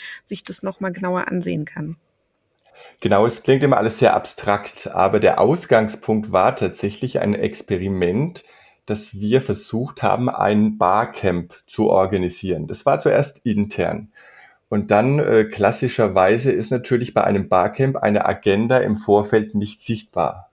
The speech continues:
Speaker 2: Also wenn du mal sagen möchtest, dreihundert Beschäftigte, die treffen sich an einem Tag,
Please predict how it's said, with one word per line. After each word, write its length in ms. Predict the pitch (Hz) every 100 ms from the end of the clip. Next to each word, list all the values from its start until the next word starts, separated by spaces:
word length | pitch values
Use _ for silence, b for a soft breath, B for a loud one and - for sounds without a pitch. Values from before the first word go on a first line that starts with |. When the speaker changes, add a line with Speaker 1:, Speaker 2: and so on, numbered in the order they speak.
| -
Speaker 2:
Also 300 | 104 101 107
wenn 140 | 107
du 260 | 110 107 107 B B -
mal 180 | 95
sagen 340 | 101 101 107 110
möchtest, 420 | 107 107 101 -
dreihundert 600 | 101 110 131 123 110 107
Beschäftigte, 920 | 104 - 123 - 139 - 139 139 139 B B B
die 120 | 107
treffen 380 | 107 113 117 139
sich 220 | 127 139
an 100 | 131
einem 420 | - 101 104 98 -
Tag, 560 | - 95 131 - -